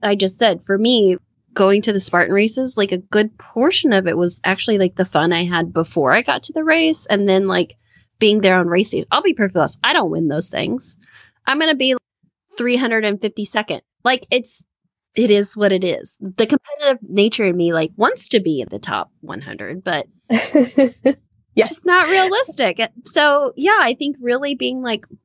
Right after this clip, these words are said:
Speaker 1: "So why do I wanna do this? Like, what is it about it? And then how can I maybe pivot to something, knowing that I can't do that to fulfill my why? What's something that might fulfill it?"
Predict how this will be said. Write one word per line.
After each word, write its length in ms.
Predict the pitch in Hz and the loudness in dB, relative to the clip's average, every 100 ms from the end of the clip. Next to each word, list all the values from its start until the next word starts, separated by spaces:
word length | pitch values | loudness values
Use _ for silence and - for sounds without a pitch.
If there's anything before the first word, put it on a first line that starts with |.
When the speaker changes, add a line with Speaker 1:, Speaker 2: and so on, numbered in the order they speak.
| _ | _
Speaker 1:
"So 380 | - 311 285 220 - _ | 0 2 2 -2 -12 _
why 400 | - - 427 415 | -8 -4 0 0
do 160 | 196 160 | 0 -4
I 120 | 120 | -6
wanna 260 | - - - | -12 -18 -18
do 240 | - - | -16 -14
this? 240 | - - - | -12 -4 -2
Like, 120 | 220 | -2
what 360 | 226 220 247 285 | -2 2 2 2
is 200 | 320 277 | 0 0
it 100 | 247 | 0
about 440 | 226 226 339 285 | 2 2 4 4
it? 200 | 196 190 _ _ _ _ - | 2 0 _ _ _ _ -2
And 140 | 240 254 | 2 4
then 180 | 240 240 | 2 -4
how 360 | - - 302 | -6 0 0
can 180 | 392 453 | 0 0
I 120 | 453 392 | 2 4
maybe 460 | 269 240 240 233 220 | 4 2 2 -4 -8
pivot 440 | - 214 226 254 - | -4 -2 0 -2 -2
to 120 | 233 | -4
something, 600 | - 214 226 226 220 214 _ _ _ _ _ _ _ - | 0 -2 -2 -4 -4 -6 _ _ _ _ _ _ _ 0
knowing 320 | 262 285 349 | 4 6 6
that 120 | 330 277 | 4 2
I 60 | |
can't 360 | 240 269 240 208 | 2 0 0 -2
do 480 | 220 220 220 202 185 | -2 0 -2 -6 -2
that 560 | 190 185 139 123 - - _ _ | 2 2 0 -6 -8 -10 _ _
to 160 | - 226 | -2 0
fulfill 440 | 208 202 - 170 | 0 0 4 4
my 200 | 165 156 | 2 0
why? 560 | 160 165 117 85 101 190 _ _ _ _ - | -2 -2 -2 -2 -4 -6 _ _ _ _ -2
What's 260 | 247 254 | 0 2
something 340 | - 240 233 226 | 2 2 2 0
that 160 | 208 - | 0 0
might 380 | 196 175 131 - _ | 0 2 0 -6 _
fulfill 380 | - 170 - 82 | -14 -10 -10 -10
it?" 240 | - _ | -12 _